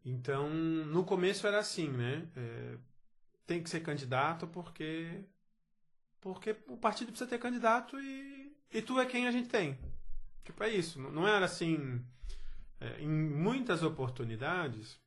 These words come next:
eu fui candidato não porque eu necessariamente me senti o mais preparado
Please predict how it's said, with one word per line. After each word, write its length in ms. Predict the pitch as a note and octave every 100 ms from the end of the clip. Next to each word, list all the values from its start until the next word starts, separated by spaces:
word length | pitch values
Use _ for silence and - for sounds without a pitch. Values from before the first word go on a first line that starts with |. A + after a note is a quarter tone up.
| _ - - - - - - - -
eu 120 | C#3
fui 240 | C3+ E3 D#3+
candidato 920 | D#3 C3+ A2+ A2+ B2+ D3+ - F#3 F#3+ - _ _ _ _ _ _ -
não 220 | D#3 G#3+
porque 320 | A3 G3+ -
eu 60 | F#3
necessariamente 720 | F#3 F#3 - F3 D#3 D#3 E3
me 80 | F3+
senti 280 | - E3 F#3+
o 40 |
mais 240 | D#3+ D#3+
preparado 720 | E3 A3+ - F#3+ D#3+ C3+ A#2